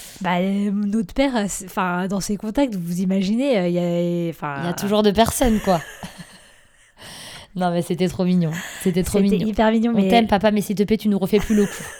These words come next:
Speaker 2: Voilà.
Speaker 1: J'avoue que là, j'ai, j'ai plus trop assumé. J'ai dit à Sarah, «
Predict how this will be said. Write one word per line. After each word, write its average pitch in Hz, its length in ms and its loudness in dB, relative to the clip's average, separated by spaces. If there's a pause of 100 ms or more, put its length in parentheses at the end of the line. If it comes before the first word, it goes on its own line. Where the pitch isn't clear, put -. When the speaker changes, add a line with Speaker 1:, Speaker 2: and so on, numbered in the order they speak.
(800)
Speaker 2:
Voilà. - 140 -2 (320)
Speaker 1:
J'avoue 202 340 -4
que 233 120 0
là, 214 260 2 (640)
j'ai, 214 180 -6
j'ai 202 160 0
plus 202 160 -6
trop - 160 -2
assumé. 214 300 0
J'ai 202 100 2
dit 180 120 -2
à 180 80 0
Sarah, « 175 280 -6